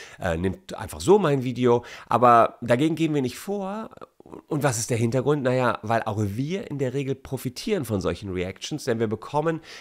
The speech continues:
eine erhöhte Reichweite. Kabel eins hat natürlich durch die ganzen Rosinen-Reactions erheblich an Bekanntheit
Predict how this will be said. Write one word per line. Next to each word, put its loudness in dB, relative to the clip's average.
eine 0
erhöhte 0
Reichweite. -6
Kabel -2
eins -2
hat 0
natürlich 2
durch -6
die -8
ganzen 0
Rosinen-Reactions 2
erheblich -2
an -4
Bekanntheit -2